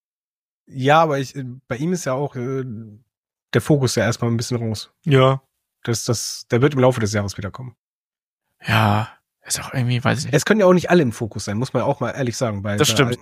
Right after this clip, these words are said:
Speaker 1: Fantasy-Booking, was wir machen,
Speaker 2: <laughs>
Speaker 1: du kannst nicht zeitgleich alle Leute pushen. Das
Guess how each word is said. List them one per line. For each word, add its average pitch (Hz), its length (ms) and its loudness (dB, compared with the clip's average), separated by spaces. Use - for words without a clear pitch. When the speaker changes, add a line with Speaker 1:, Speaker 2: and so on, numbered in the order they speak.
Speaker 1:
Fantasy-Booking, 139 760 0
was 123 120 0
wir 123 100 -2
machen, 123 420 -2
Speaker 2:
<laughs> - 500 -2
Speaker 1:
du - 300 0
kannst 160 260 2
nicht 147 160 0
zeitgleich 143 480 2
alle 143 200 2
Leute 131 280 0
pushen. 104 380 -8
Das - 340 -6